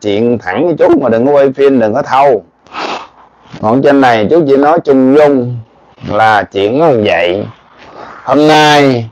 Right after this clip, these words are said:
mình biết được có vị này sắp sửa giáng trần để mà cứu rỗi các con chiên của Ngài sau chiến tranh thứ ba.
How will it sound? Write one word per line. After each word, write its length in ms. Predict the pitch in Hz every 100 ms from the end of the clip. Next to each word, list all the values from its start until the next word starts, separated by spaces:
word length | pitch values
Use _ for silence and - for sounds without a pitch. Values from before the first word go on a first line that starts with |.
| _ - - -
mình 640 | 101 110 107 107 104 104
biết 220 | 143 - 139
được 380 | 120 117 123 - - - - - - - - - - 135
có 220 | 151 175
vị 200 | 135 127
này 460 | 135 120 110 104 92
sắp 300 | - 165 -
sửa 380 | - 107 110 135 160
giáng 180 | 190 180
trần 340 | 135 113 90 76 _ _ _ - - - - -
để 220 | 107 135
mà 180 | 151 113
cứu 240 | - 139
rỗi 500 | 202 208 117 101 143
các 240 | - 185 185
con 220 | 165 135
chiên 300 | 156 151 147
của 80 | 139
Ngài 500 | 151 131 117 104 85 82 _ _ _ _ _
sau 320 | - 139 139
chiến 260 | 123 170 170
tranh 380 | 151 139 131 131
thứ 140 | 160
ba. 440 | 151 143 139 113